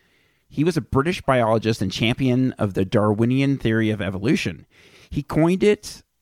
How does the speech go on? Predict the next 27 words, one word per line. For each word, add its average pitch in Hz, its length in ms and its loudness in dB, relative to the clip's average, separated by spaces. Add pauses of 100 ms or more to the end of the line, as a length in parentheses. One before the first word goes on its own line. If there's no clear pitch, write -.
(140)
as 110 180 0
a 98 80 -6
suitable 165 420 0
label 127 380 2
for 104 200 0
his 98 200 -4
position. 98 640 -8 (760)
Quote, - 360 -2 (420)
"It - 160 0
came 170 340 2
into - 180 -6
my 147 100 2
head 110 500 0
as 104 140 -4
suggestively 135 920 -2 (240)
and 110 320 -4
antithetical 117 920 0 (280)
to - 120 0
the 104 140 0 (120)
Gnostic 113 800 0
of 104 240 -6
church - 560 -2
history 98 600 -4 (320)
who 117 80 -2
professed - 580 -4
to 151 100 0
know 101 540 2